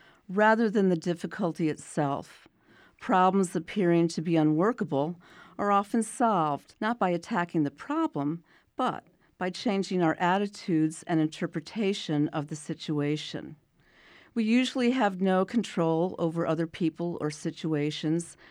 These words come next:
but we can be empowered to promote positive change by observing and adjusting our own attitudes and behaviors. Research shows that feelings and expressions of love and joy promote life-enhancing chemicals,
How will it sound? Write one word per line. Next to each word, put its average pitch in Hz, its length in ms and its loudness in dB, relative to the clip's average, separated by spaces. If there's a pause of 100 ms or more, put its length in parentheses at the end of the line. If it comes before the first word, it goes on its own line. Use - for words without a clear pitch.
(260)
but 202 100 -2
we 196 140 0
can 320 420 0
be 247 140 2
empowered 190 720 0
to 170 120 -8
promote 170 460 0
positive 190 640 -4
change 151 760 0 (440)
by 175 140 2
observing 190 760 2
and 175 160 0
adjusting 165 760 0
our 160 260 -2
own 196 300 2
attitudes 156 960 -2
and 156 140 0
behaviors. 156 920 -2 (460)
Research 247 440 2
shows 170 460 2
that - 180 -2
feelings 190 560 2
and 160 100 4
expressions 160 680 -2
of 151 180 -6
love 160 240 0
and 156 140 2
joy 165 520 2 (420)
promote 202 360 2
life-enhancing 190 1080 0
chemicals, 196 920 -2